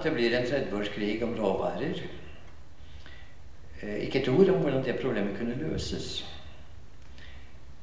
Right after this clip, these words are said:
Og denne krig blir U S A mot det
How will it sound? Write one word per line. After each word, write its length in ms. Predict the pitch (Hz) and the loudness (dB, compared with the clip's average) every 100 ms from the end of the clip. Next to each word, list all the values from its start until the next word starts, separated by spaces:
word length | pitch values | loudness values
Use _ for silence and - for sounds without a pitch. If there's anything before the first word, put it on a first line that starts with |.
| - - | -8 -6
Og 160 | 113 | 6
denne 320 | 151 165 135 160 | 8 10 10 8
krig 480 | - 139 170 185 - | 6 8 10 8 6
blir 560 | 117 117 127 156 165 - 254 | 4 4 6 4 4 6 6
U 160 | - | 6
S 220 | 156 156 - | 4 4 4
A 140 | 151 156 - - 131 | 4 4 2 -4 -4
mot 120 | 120 | -4
det 120 | 120 | -2